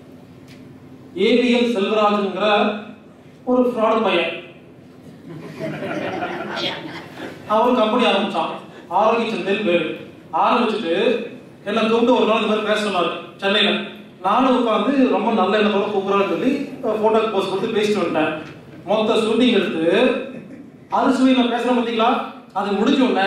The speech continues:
அவர் பொடி தயாரிச்சிட்டாரு, அறுசுவை பொடி அப்படின்னு கண்டுபிடிச்சு அதை ஒரு கிலோ ரொம்ப காஸ்ட்லியா வச்சு அந்த வீடியோக்கு நடுவுல விளம்பரங்களை போட்டு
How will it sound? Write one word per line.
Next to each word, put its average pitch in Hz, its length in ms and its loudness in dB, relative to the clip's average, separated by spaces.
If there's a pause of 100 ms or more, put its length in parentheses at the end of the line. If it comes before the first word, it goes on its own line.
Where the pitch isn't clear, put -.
அவர் 214 300 2
பொடி 240 160 6
தயாரிச்சிட்டாரு, 220 500 0
அறுசுவை 214 460 0
பொடி 190 320 0 (1040)
அப்படின்னு 214 300 2
கண்டுபிடிச்சு 190 520 2 (720)
அதை 254 260 2 (100)
ஒரு 247 220 0
கிலோ 254 200 2 (240)
ரொம்ப 220 200 0 (100)
காஸ்ட்லியா 220 520 -2 (880)
வச்சு 208 340 0 (320)
அந்த 208 200 0
வீடியோக்கு 254 460 2
நடுவுல 202 300 0 (140)
விளம்பரங்களை 208 500 0
போட்டு 165 280 0